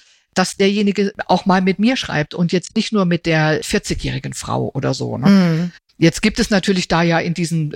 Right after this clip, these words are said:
Speaker 1: Profilen, bei diesen Datingportalen auch Suchfilter. Und wenn dann Männer eben jetzt ihren Suchfilter bei neunundvierzig einstellen, dann wurde ich denen eh nicht mehr angezeigt, ne?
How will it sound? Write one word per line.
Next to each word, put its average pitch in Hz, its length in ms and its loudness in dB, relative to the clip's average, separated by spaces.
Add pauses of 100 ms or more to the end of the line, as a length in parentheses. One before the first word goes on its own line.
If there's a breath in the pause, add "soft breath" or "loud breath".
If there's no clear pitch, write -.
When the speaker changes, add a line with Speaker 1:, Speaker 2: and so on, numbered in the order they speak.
Speaker 1:
Profilen, 190 720 0
bei 160 80 -2
diesen 160 220 -6
Datingportalen 160 760 -2
auch 143 180 -2
Suchfilter. 214 720 0 (400 soft breath)
Und 180 200 4
wenn 185 160 0
dann 165 220 2
Männer 175 460 0
eben 165 340 -2 (260 loud breath)
jetzt - 220 0
ihren 170 160 2
Suchfilter 185 480 0
bei 156 160 0
neunundvierzig 180 760 -2
einstellen, 151 720 -2
dann 160 300 0
wurde 196 240 4
ich - 120 -6
denen 185 200 0
eh 185 120 2
nicht 196 180 -2
mehr 131 100 -2
angezeigt, 123 580 -4
ne? 208 120 2